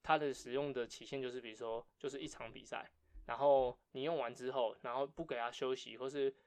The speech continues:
就像汽车不加水，然后不加油，然后让它直接再继续超下去，整个身体的状况罢工，就是马上在下，在下一周表现给你看，那反而你的心理压力更大，因为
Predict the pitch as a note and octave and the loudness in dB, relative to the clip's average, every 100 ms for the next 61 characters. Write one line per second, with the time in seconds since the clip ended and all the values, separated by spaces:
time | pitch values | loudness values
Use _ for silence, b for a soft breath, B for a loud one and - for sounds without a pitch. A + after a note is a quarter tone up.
0 | b - D3 D3 - D#3 C#3 D3 C#3 B2+ | b -4 -4 -4 -8 -4 -4 -4 -4 -2
1 | B2+ - A#2+ B2+ A#2+ B2 C3 B2+ A#2+ B2+ | -2 -4 -8 -6 -6 -6 -4 -2 -4 -6
2 | - - B2+ B2 C#3 C3+ C3 B2 B2+ C3 | -12 -10 -6 -4 -2 -4 -6 -6 -6 -2
3 | C#3+ C#3 B2+ B2 A#2+ A#2 A#2 A#2+ A#2 B2+ | -4 -6 -12 -8 -4 -4 -4 -8 -8 -6
4 | B2+ - - E3 D#3+ C3+ C#3 C3+ C3 D#3+ | -6 -8 -6 -4 0 0 0 -2 -2 2
5 | C3 - A#2 A2+ _ _ C#3+ B2+ A#2 C3 | 2 2 -2 -4 _ _ -2 -2 -2 -2
6 | B2+ C#3 A#2+ - C#3+ - B2 A#2+ A#2 A#2+ | -2 0 -2 0 -2 0 -4 -4 -8 -8
7 | - C3+ A2+ C3+ A#2+ - - C#3 C#3+ D3+ | -8 -6 -2 -2 -4 -8 -8 -6 -2 -2
8 | A#2+ A2+ A2 _ b b B2 A#2 C#3+ C3 | -2 -4 -8 _ b b -8 -6 -4 -4
9 | A#2 A2+ A#2 A2 A2 A2 A#2+ C3 | -2 -2 -2 -8 -6 -8 -8 -10